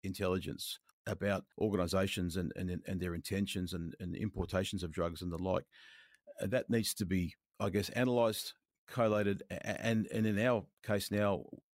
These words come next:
actualised into an investigation. A lot of times, um, squads who are very busy with their day-to-day work are, are given intelligence, uh, quality intelligence, but can't actually instigate investigations on everything they see because there's so much going on.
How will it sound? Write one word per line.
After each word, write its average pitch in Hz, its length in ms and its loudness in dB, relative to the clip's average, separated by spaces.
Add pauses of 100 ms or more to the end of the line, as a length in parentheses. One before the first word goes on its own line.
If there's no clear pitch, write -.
(100)
actualised 107 640 2
into 107 260 -2
an 95 80 0
investigation. 92 680 -4 (280)
A - 80 -2
lot 117 140 4
of 113 100 0
times, 104 400 2
um, 90 320 2 (220)
squads - 640 0 (300)
who 120 120 0
are 123 100 6
very 110 200 4
busy 117 280 2
with 101 100 2
their 98 100 2
day-to-day 98 340 4
work 101 400 0
are, 98 240 0
are 104 120 -4
given 117 300 -2
intelligence, 90 720 -4 (100)
uh, 92 100 -8
quality 120 360 0
intelligence, 95 500 -4
but - 180 -2 (580)
can't 127 280 0
actually 98 520 -2 (560)
instigate 101 600 -2
investigations 98 760 -2
on 95 100 -2
everything 95 240 -4
they 87 140 -6
see 120 260 0
because 98 340 -4
there's 92 160 -4
so 98 120 -2
much 85 200 -6
going 92 260 -2
on. 95 180 2